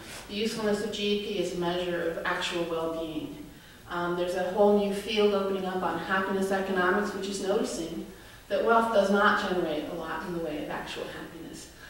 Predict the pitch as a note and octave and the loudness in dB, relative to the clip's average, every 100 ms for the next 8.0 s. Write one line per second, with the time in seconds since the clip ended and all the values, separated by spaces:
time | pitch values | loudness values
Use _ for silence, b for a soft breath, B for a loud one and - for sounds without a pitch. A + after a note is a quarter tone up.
0 | B - G3+ G#3 A#3 B3 A#3+ A#3 G#3 G3+ | B 2 4 6 6 6 6 4 6 4
1 | G3+ F#3 G3 G#3 G#3+ F#3 F3 E3+ E3 - | 4 2 0 -2 -4 -2 0 0 -2 -6
2 | F#3 F3 F3 F3 F3 F3+ F3 E3+ E3+ F3 | -6 -4 -4 -6 -4 -2 -2 -2 0 0
3 | F3+ E3+ - - A3+ F3+ F3+ - B B | 2 2 0 -2 -2 0 -2 -6 B B
4 | A#3 A3+ D4 F4 F4+ F4 D4 B3+ B3 B3+ | 2 4 6 4 4 2 4 4 4 2
5 | B3 - D#4 C#4 - - - G3+ G3 F#3 | 2 0 0 0 0 -2 0 0 0 -2
6 | F#3 F#3 G#3 G#3 - - G#3+ C4 C4+ - | -2 -4 -8 -10 -10 -2 4 6 6 4
7 | - G#3 G3+ G3+ G3 A#3+ A3+ - - - | 0 -4 -2 2 6 6 4 0 -2 -6